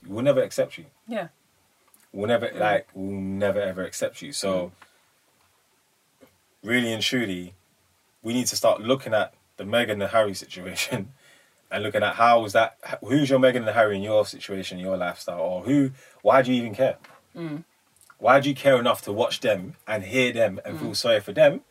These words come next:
Speaker 2: Mm.
Speaker 1: but not so f-, not feel sorry for your friend at work that's going through the same thing with her partner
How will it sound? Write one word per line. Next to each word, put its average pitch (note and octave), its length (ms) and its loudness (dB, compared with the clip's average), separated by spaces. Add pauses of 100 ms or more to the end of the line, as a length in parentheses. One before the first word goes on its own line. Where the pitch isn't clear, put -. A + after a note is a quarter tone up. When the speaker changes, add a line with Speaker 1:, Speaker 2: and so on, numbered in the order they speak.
(140)
Speaker 2:
Mm. C#3+ 220 -12
Speaker 1:
but G2 100 0
not A2+ 160 0
so A#2 160 2
f-, - 180 -14 (120)
not C#3 220 -2
feel A#2+ 120 -8
sorry A2+ 240 -2
for G#2 100 -10
your G2 80 -4
friend G#2 260 2
at F#2 100 -6
work F#2 240 -4
that's F2 160 -8
going F#2+ 200 0
through F#2 120 -12
the E2+ 40 -10
same F#2 280 -4
thing F2 160 -12
with E2+ 160 -14
her G#2 160 4
partner E2+ 420 -8